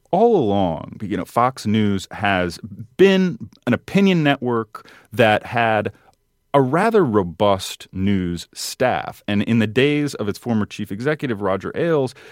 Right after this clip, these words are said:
they would point to that news staff, its White House correspondents, its congressional correspondents, its Vatican correspondent, and say, "See, what's said on the air in prime time by people like Hannity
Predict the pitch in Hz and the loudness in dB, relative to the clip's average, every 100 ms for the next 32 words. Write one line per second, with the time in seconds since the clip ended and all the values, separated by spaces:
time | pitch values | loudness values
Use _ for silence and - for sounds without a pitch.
0 | - - 110 147 139 - - 202 190 - | -20 -2 2 4 2 -2 -2 2 2 -2
1 | 131 110 95 98 104 98 - 73 76 92 | -2 0 2 2 2 0 -4 -6 -6 -8
2 | 131 208 170 127 101 92 - 82 78 - | 2 4 4 2 -2 -4 -4 -6 -6 -10
3 | - - 147 196 190 156 117 101 90 - | -8 -6 0 2 2 -2 -4 -4 -4 -4
4 | 85 78 - 113 107 131 151 160 123 - | -8 -8 -8 -8 -2 2 2 2 -2 -2
5 | 92 - 82 80 67 104 - 113 - 175 | -4 -4 -8 -8 -8 -6 -2 -2 -2 0
6 | 170 - - - - 139 - - - - | -2 -4 -16 -20 -10 0 0 0 -10 -16
7 | - - - - 226 214 190 175 - 127 | -16 -12 -8 0 0 2 0 -2 0 0
8 | 131 123 123 127 - _ 131 135 127 117 | 0 0 -2 -6 -12 _ 2 2 0 -2
9 | 117 117 104 101 101 98 90 107 107 98 | 0 -2 -2 -2 -2 -2 -4 -6 -4 -4
10 | 95 - 87 87 87 | -4 -4 -6 -6 -6